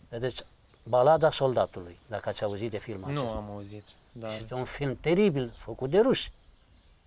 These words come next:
Speaker 1: Făcut de Uniunea Sovietică. Un film, Balada soldatului. Păi merită să o vedeți. De ce nu se dă acest film? Uh, un film, un alt film, Soarta unui om, după Șolohov. Un alt film extraordinar făcut de ruși.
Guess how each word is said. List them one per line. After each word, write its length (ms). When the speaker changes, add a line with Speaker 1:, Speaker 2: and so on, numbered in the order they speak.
Speaker 1:
Făcut 340
de 140
Uniunea 540
Sovietică. 680
Un 140
film, 420
Balada 360
soldatului. 600
Păi 260
merită 340
să 140
o 20
vedeți. 420
De 100
ce 160
nu 120
se 160
dă 260
acest 300
film? 340
Uh, 200
un 140
film, 280
un 100
alt 200
film, 280
Soarta 420
unui 240
om, 220
după 180
Șolohov. 560
Un 160
alt 200
film 300
extraordinar 880
făcut 320
de 80
ruși. 280